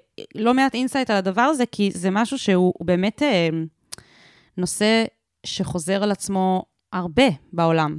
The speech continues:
זה לא, זה לא משהו כאילו יוצא דופן, לצערי. זה איזושהי סיטואציה שמוכרת להרבה מהמאזינים והמאזינות כנראה, ולא במקרה, כי אנחנו באמת חיות וחיים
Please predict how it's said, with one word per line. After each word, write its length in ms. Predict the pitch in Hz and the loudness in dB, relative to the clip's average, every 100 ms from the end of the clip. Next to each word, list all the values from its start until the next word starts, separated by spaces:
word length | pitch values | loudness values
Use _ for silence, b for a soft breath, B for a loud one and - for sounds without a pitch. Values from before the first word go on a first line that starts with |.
| 156 | -10
זה 160 | 170 175 | -4 -2
לא, 540 | 175 196 202 202 196 | 2 6 8 6 6
זה 140 | 160 185 | 2 0
לא 180 | 202 240 | 2 2
משהו 380 | 220 - 214 - | 2 0 -4 -4
כאילו 340 | 196 190 180 | -4 0 0
יוצא 320 | 165 180 - 185 | -2 -4 -4 0
דופן, 340 | - - 170 | 2 2 -2
לצערי. 500 | 160 - 165 180 220 b b b b b | -4 -2 -2 0 -2 b b b b b
זה 80 | 190 | -2
איזושהי 220 | 202 254 | 0 0
סיטואציה 920 | 226 196 - 190 208 - 233 214 208 202 | -4 -6 0 4 4 2 2 4 2 -2
שמוכרת 680 | - 190 175 233 220 220 220 | -4 -4 -2 0 2 2 0
להרבה 280 | 165 170 233 | 0 2 4
מהמאזינים 540 | 240 262 247 226 220 | 4 4 2 0 0
והמאזינות 520 | 214 208 190 196 190 | 0 0 0 0 -4
כנראה, 400 | - 190 175 175 180 b b b _ | -2 -2 0 0 -2 b b b _
ולא 140 | 190 254 | 0 4
במקרה, 420 | 339 311 190 170 185 b b b | 4 4 0 -2 -4 b b b
כי 140 | - 202 | -2 -2
אנחנו 300 | 202 208 196 | 0 -2 -4
באמת 400 | 202 285 294 - - | 0 -2 -2 -10 -8
חיות 500 | - 202 170 170 190 | 0 2 2 -2 -6
וחיים 460 | 196 220 165 156 | -2 0 0 -2